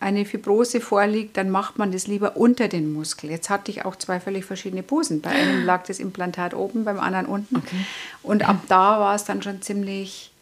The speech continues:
Speaker 1: also es hat so, wenn ich B H, Bikini anhatte, hat das keiner gesehen, aber sonst in der Sauna sah man das natürlich schon.
Speaker 2: Mhm.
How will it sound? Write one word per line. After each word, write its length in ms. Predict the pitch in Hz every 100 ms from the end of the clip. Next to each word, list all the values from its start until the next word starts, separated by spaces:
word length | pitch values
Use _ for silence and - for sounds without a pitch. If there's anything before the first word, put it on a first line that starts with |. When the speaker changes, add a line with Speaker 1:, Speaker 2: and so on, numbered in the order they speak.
| _
Speaker 1:
also 240 | 202 208 196 - - - - _
es 180 | - 196
hat 220 | 220 214
so, 260 | - 247 262
wenn 200 | 233 226
ich 240 | 226 220
B 160 | - 214
H, 180 | 220 220
Bikini 520 | 220 214 - 220 220
anhatte, 720 | - 208 202 196 208 202 196 196
hat 180 | 202
das 140 | 214 208
keiner 280 | 208 196 190
gesehen, 480 | 196 190 196 220 214
aber 260 | 202 196
sonst 420 | 190 196 202 202
in 60 | 208
der 100 | 202
Sauna 360 | 202 180 208 226
sah 160 | 214
man 260 | 220 226 226
das 220 | 226 226
natürlich 480 | 240 247 254 269 277
schon. 520 | - 214 208 185 170 -
Speaker 2:
Mhm. 300 | 185 156